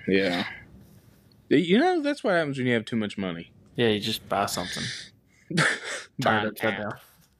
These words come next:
Speaker 1: An entire app. Uh, anyway, you know, so feel free to interact with us on there, give us suggestions.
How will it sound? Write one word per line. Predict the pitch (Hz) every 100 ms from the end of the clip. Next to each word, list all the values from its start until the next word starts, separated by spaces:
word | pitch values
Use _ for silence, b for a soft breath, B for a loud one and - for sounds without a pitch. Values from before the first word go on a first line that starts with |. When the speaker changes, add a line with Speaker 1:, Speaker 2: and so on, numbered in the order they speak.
| -
Speaker 1:
An | 110
entire | 104 - 113 104 101
app. | 107 104 98 - - _ _ _ _ _ _ _ -
Uh, | - _
anyway, | 147 151 120 101 90 101 - B -
you | 156
know, | 135 107 101
so | - 131 117
feel | 110 170 170
free | 175 160
to | 139
interact | 143 143 139 139
with | 131
us | 131
on | 131
there, | 127 123
give | 120 120
us | -
suggestions. | 117 110 110 110 - 110 110